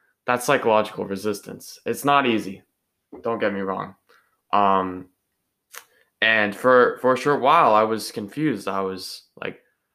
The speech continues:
I just didn't wanna accept the fact that to win in this game, you had to lose. And because of that loss, I really started to grasp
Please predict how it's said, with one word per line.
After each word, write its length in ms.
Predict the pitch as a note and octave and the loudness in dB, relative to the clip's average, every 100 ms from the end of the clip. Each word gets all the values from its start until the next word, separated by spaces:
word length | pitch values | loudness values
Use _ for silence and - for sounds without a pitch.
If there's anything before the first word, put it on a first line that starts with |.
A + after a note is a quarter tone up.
| _ _ _ _ _ _ _ _ _ _ _ _ _ | _ _ _ _ _ _ _ _ _ _ _ _ _
I 160 | F#2+ A2 | -6 -6
just 220 | A2+ - | -6 -6
didn't 160 | B2+ A2 | -4 0
wanna 180 | A#2 | 0
accept 320 | A2 - A#2+ - | -2 -4 -6 -6
the 80 | |
fact 320 | - B2+ A#2 - | -2 0 0 -2
that 260 | F#2+ - _ _ _ _ _ _ | -8 -10 _ _ _ _ _ _
to 100 | - | -10
win 200 | G#2+ C#3+ | -2 0
in 60 | D3 | 0
this 160 | G2+ - | -2 -6
game, 300 | F#2+ F#2 F#2 _ _ _ _ | -10 -10 -14 _ _ _ _
you 100 | A2+ | -2
had 120 | G#2+ | 0
to 60 | G2 | 0
lose. 520 | G#2+ G2+ F#2 - - _ _ _ _ _ _ _ _ _ _ - - _ _ _ _ _ _ | 0 -2 -4 -12 -18 _ _ _ _ _ _ _ _ _ _ -20 -20 _ _ _ _ _ _
And 340 | B2 B2+ B2 - - _ _ _ | 0 0 0 -4 -12 _ _ _
because 320 | C3+ F3 F#3 | -2 0 2
of 60 | F#3+ | 4
that 160 | D#3 | 4
loss, 560 | A2+ A2 A2+ - - - _ _ _ _ _ _ - | 4 4 2 -2 -12 -16 _ _ _ _ _ _ -2
I 80 | |
really 260 | B2 D#3 D#3+ | 0 2 0
started 280 | D#3 C#3+ A2+ | 0 0 2
to 180 | G#2+ G#2 | -2 -2
grasp 440 | A#2 A2+ G2+ G2+ | 0 2 2 -2